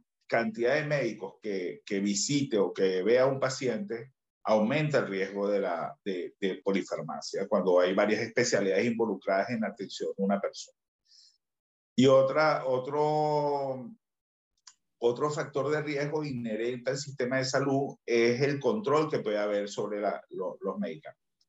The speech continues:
Hay ciertos sistemas de sa-, sanitarios donde, por ejemplo, el de aquí de España te, no hace un control, pero la receta de los pacientes es una receta electrónica.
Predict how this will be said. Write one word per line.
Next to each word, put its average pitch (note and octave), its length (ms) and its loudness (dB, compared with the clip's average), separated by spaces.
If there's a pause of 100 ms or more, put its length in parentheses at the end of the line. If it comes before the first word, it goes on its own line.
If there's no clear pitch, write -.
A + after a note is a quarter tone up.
(100)
Hay A2+ 640 2
ciertos B2+ 480 0
sistemas B2 480 -2
de A#2+ 60 0
sa-, - 220 -2 (360)
sanitarios B2+ 760 2
donde, A2+ 460 -4 (260)
por A2+ 100 -2
ejemplo, G#2+ 280 2
el D3 80 4
de D3 60 4
aquí C3 180 -2
de C#3 100 2
España D3 500 0
te, B2+ 240 -4 (1000)
no C3 680 4
hace D3+ 220 2
un D#3+ 120 -8
control, C#3+ 560 0
pero G2+ 360 -4 (340)
la A#2+ 200 0
receta B2 560 0
de E3 40 4
los D#3+ 140 2
pacientes C#3 600 -2
es C3+ 40 -8
una B2 220 -4
receta B2 400 -2
electrónica. A#2+ 640 -2